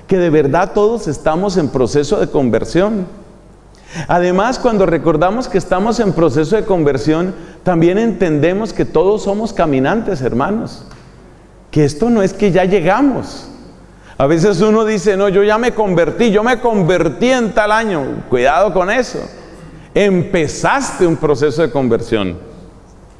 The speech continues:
Pero realmente ese proceso solo tendrá su culminación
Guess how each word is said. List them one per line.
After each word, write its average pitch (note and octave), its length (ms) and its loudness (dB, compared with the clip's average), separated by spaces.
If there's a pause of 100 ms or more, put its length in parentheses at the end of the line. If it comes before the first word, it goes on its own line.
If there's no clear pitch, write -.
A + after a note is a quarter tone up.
(300)
Pero D3+ 260 2
realmente E3+ 1040 0
ese F#3 220 0
proceso F3 560 0
solo F3+ 300 0
tendrá F3 360 2
su E3 160 -2
culminación F3+ 800 0